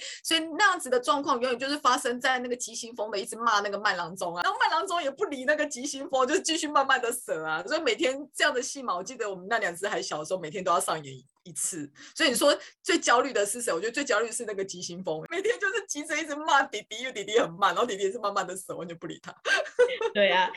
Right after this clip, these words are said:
Speaker 2: 一开始可能是妈妈一个人急，然后妈妈一个人骂，骂到最后，哎，妈妈也习惯了，变成家里的另外一个急行风在骂。所以你看到为什么性格会遗传？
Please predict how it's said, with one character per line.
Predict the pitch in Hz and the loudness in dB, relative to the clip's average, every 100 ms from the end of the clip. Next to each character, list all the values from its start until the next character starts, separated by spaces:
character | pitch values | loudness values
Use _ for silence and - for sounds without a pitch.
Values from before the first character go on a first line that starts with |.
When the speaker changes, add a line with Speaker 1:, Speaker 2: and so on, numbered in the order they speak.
| - | -8
Speaker 2:
一 | 269 | -6
开 | 294 269 | 2 4
始 | 302 185 | 6 6
可 | 208 175 | 6 6
能 | 185 | 4
是 | 233 | 2
妈 | 214 208 | 0 2
妈 | 202 208 | 4 4
一 | |
个 | 175 | 4
人 | 156 160 | 2 0
急， | - 151 | -10 -6
然 | 160 | -2
后 | 190 | 0
妈 | 196 | 0
妈 | 196 190 | 0 0
一 | |
个 | 180 | 2
人 | 165 | 0
骂， | 190 202 - - | 0 -4 -6 -8
骂 | - 254 | 2 4
到 | 254 | 6
最 | 247 | 4
后， | 254 | 4
哎， | 240 | 2
妈 | 247 233 | 0 -2
妈 | 233 233 | -2 -2
也 | 139 | -2
习 | - 160 | -6 -8
惯 | 160 220 170 | -2 0 0
了， | 165 - - - | -2 -4 -8 0
变 | 233 233 | 2 4
成 | 185 180 185 | 4 2 0
家 | 196 196 | 0 0
里 | 170 | 0
的 | 151 | -2
另 | 185 262 | -2 -2
外 | 202 | 0
一 | |
个 | 170 | -2
急 | 170 156 | -4 -10
行 | 180 190 | -6 -4
风 | 185 175 | -2 -2
在 | 180 | -2
骂。 | 180 190 - - | -4 -6 -12 -12
所 | 381 | -4
以 | 392 | -2
你 | 226 | -2
看 | 359 | -2
到 | 339 311 - | -6 -6 -6
为 | 370 | -2
什 | 233 | -2
么 | |
性 | 254 302 | -2 0
格 | 190 180 | 2 2
会 | 220 | 2
遗 | 165 | -4
传？ | 165 175 | -8 -12